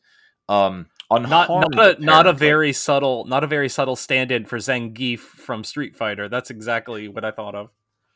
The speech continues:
Speaker 1: Yeah, you know, that's, that's fair too. But how did this guy survive having a mountain dropped on him? And, like,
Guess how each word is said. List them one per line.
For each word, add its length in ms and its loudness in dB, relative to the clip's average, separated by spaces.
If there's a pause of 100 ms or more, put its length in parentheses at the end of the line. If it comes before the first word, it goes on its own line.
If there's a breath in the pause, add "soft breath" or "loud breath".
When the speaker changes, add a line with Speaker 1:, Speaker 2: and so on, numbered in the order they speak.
(280)
Speaker 1:
Yeah, 380 0
you 160 -2
know, 140 -6
that's, 300 -8
that's 240 -6
fair 280 -6
too. 240 -8
But 120 -4
how 140 -4
did 160 -10
this 180 -12
guy 220 -10
survive 480 -4
having 220 -8
a 60 -8
mountain 340 -8
dropped 320 -4
on 80 -12
him? 100 -14
And, 80 -4
like, 220 0